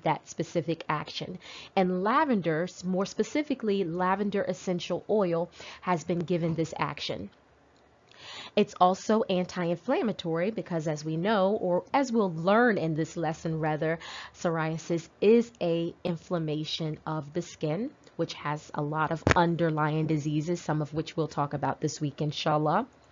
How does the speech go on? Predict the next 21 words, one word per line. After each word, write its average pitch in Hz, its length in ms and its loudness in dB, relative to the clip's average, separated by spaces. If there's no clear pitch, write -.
And 220 220 8
also, 247 560 4
it 208 120 2
has 208 320 -2
wound 254 440 2
healing 170 640 -2
properties. - 880 -4
This 294 240 -2
week, 262 320 -2
we 202 100 -2
will 175 220 -6
also 208 400 -2
cover 180 520 -6
thyme. 262 520 -4
Now, 214 200 4
thyme 247 440 -2
has 240 220 0
the 240 80 -4
following 247 500 0
actions. - 640 -8
It's - 180 -6